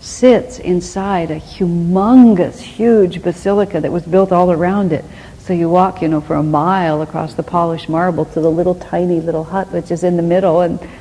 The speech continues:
then come out and you're just in this vast thing. I mean, that's sort of how we preserve things. So you think of a shrine as ancient as Tarakeshwar, and you just, that's all the images you have. And it's always shocking in India that it's always just about spirit, that they don't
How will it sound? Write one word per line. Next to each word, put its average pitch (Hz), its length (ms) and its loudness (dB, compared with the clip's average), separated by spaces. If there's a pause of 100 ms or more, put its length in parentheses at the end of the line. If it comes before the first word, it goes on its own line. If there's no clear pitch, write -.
then 180 160 -2
come 175 160 2
out 165 240 6
and 180 100 -2
you're 170 140 -2
just 180 300 -8
in 175 100 0
this 165 140 -4
vast 156 840 0 (460)
thing. 190 280 0
I 175 40 4
mean, 175 100 2
that's 185 160 0
sort 170 120 -6
of 170 60 -4
how 180 120 2
we 165 100 -2
preserve 175 500 -2
things. 156 340 -4 (480)
So 185 100 -2
you 180 100 2
think 208 220 -4
of 175 100 0
a 170 40 -4
shrine 196 460 -2
as 170 140 -2
ancient 175 380 -4
as 160 100 -10
Tarakeshwar, 175 720 -2
and 156 100 -2
you 160 80 -4
just, 165 300 -10
that's 175 220 -8
all 196 260 0
the 190 120 0
images 170 420 -4
you 165 60 -2
have. 160 140 -2
And 165 80 -2
it's 165 140 -6
always 220 260 0
shocking 160 520 -2
in 151 100 2
India 160 400 0 (420)
that 185 120 2
it's 180 140 -2
always 196 360 2
just 175 220 -6
about 170 300 -4
spirit, 214 460 -2
that 151 120 -10
they 160 140 -2
don't 190 420 -2